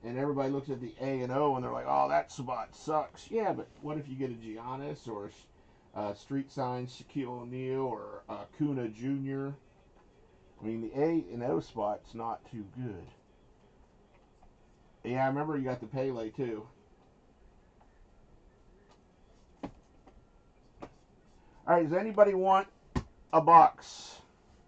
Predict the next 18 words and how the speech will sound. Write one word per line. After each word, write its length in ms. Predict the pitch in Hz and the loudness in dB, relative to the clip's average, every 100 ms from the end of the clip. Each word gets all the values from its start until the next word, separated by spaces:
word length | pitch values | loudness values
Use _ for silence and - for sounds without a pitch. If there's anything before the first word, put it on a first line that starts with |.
| - - - - - - - | -20 -20 -20 -20 -20 -18 -6
I'm 120 | 120 | -2
about 320 | 120 139 143 | 4 4 4
to 40 | |
start 320 | 123 156 151 127 | 0 4 4 2
this 140 | 135 | -6
break. 320 | - 151 147 | 0 2 2
I'll 80 | 139 | -2
put 220 | 131 156 | -2 -2
my 160 | 139 143 | 2 2
name 300 | 139 139 135 | 0 -2 -4
in 60 | |
the 80 | 131 | -6
last 320 | 135 135 131 | -2 -2 -4
three 180 | 156 135 | -6 -8
spots 560 | 131 147 139 143 - - - - - - - - - - - | -6 0 0 0 -4 -20 -20 -20 -20 -20 -20 -20 -20 -20 -8
unless 720 | 123 120 139 139 135 - - - - - - - - - - | -6 -2 0 0 -2 -8 -18 -20 -20 -20 -20 -20 -20 -18 -8
somebody 420 | 139 123 117 117 | -4 -4 -4 -6
wants 520 | 113 120 - - - | -6 -6 -8 -16 -20